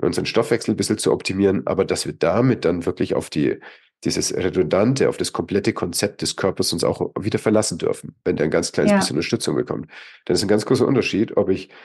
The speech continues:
Speaker 1: sag, ich gebe mir jetzt Unterstützung, um in die natürlichen Prozesse reinzukommen, oder ich akzeptiere, dass die natürlichen Prozesse nicht mehr funktionieren und hier gibt's übrigens, Surprise, ein Medikament, damit das Symptom mich nicht so sehr nervt in meinem Leben.
Speaker 2: Mhm.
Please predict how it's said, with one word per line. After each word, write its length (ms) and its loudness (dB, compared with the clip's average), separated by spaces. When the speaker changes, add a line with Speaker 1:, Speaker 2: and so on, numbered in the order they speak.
Speaker 1:
sag, 240 -2
ich 160 -4
gebe 240 -2
mir 180 6
jetzt 160 2
Unterstützung, 720 0
um 280 -2
in 220 -4
die 160 -2
natürlichen 840 0
Prozesse 420 2
reinzukommen, 640 0
oder 420 4
ich 100 -4
akzeptiere, 420 -2
dass 100 -2
die 100 -4
natürlichen 400 0
Prozesse 340 0
nicht 120 -2
mehr 80 2
funktionieren 560 0
und 120 0
hier 140 2
gibt's 240 -2
übrigens, 540 0
Surprise, 500 2
ein 40 -2
Medikament, 800 -2
damit 300 0
das 80 -4
Symptom 420 2
mich 160 -2
nicht 160 -2
so 100 0
sehr 220 2
nervt 320 0
in 100 -2
meinem 160 -2
Leben. 360 -6
Speaker 2:
Mhm. 480 4